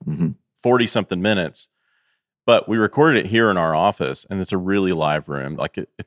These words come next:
Speaker 2: the room sounds terrible, and I'm mixing on studio monitors in front of me. Well, the video's posted. It's, it's up on our subscription site. So today, I listened to it with my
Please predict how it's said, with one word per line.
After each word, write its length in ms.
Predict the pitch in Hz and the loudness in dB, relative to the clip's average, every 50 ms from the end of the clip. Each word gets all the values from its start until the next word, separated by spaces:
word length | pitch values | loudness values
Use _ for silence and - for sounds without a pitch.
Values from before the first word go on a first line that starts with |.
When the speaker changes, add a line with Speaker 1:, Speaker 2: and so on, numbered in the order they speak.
| _ _ | _ _
Speaker 2:
the 100 | - 92 | -8 -2
room 220 | 87 101 101 90 82 | 0 0 0 0 0
sounds 340 | - 95 78 67 60 - - | -2 -2 -2 -4 -4 -8 -8
terrible, 560 | - 78 69 71 76 80 87 87 85 - - _ | -6 -4 -4 -4 -2 -2 -4 -4 -4 -8 -12 _
and 180 | - 98 92 87 | -4 -2 -2 -2
I'm 160 | 90 90 98 | -2 0 -2
mixing 320 | 107 113 - - 101 87 | -2 -2 -2 -4 -6 -4
on 120 | 78 71 - | -6 -8 -10
studio 420 | - - - 123 123 113 92 82 | -12 -8 -4 -4 -2 0 -2 -2
monitors 480 | 78 78 76 73 73 69 71 78 - 87 | -2 -2 -2 -4 -4 -6 -8 -10 -8 -10
in 100 | 80 - | -12 -6
front 220 | - 87 80 82 | -4 -2 -2 -2
of 60 | 90 | -2
me. 180 | 98 110 127 120 - _ _ _ _ _ - - - _ _ _ _ _ _ _ | -2 -4 -4 -6 -12 _ _ _ _ _ -20 -20 -20 _ _ _ _ _ _ _
Well, 220 | - 101 95 95 92 | -2 0 2 2 2
the 140 | 87 95 | 0 0
video's 360 | 85 107 120 135 127 104 87 - | 0 0 2 4 4 2 2 0
posted. 520 | - 104 98 98 - - 82 80 78 80 | 0 0 0 0 0 -2 -4 -4 -2 -2
It's, 320 | 92 - - - - - _ _ _ _ | -4 -6 -6 -12 -16 -16 _ _ _ _
it's 160 | 98 - - | -8 -4 0
up 180 | 92 92 95 - | 0 0 0 0
on 140 | 82 80 82 | -2 -2 0
our 220 | 80 78 78 76 | 0 -2 -2 -4
subscription 540 | - - - - - 131 120 - - 87 82 | -6 -10 -14 -6 -2 -2 -2 -2 -4 -6 -4
site. 320 | - 87 76 73 65 - _ | -2 -2 -2 -2 -4 -6 _
So 160 | - - 98 | -8 -8 -8
today, 580 | - - - 80 101 117 139 123 95 85 87 - - | -6 -6 -4 0 4 4 6 4 4 2 0 -2 -2
I 160 | 92 107 87 | -2 -2 -2
listened 360 | 85 101 107 - - 104 - | -2 -2 -4 -4 -4 -6 -6
to 180 | - - 92 87 | -4 -4 -2 0
it 160 | 85 76 - | 0 -2 -2
with 400 | 85 85 87 82 78 71 - - _ _ _ _ _ _ _ _ _ _ | -2 -2 0 0 0 -2 -6 -14 _ _ _ _ _ _ _ _ _ _
my 320 | - 87 82 80 80 76 | -2 0 0 0 0 -2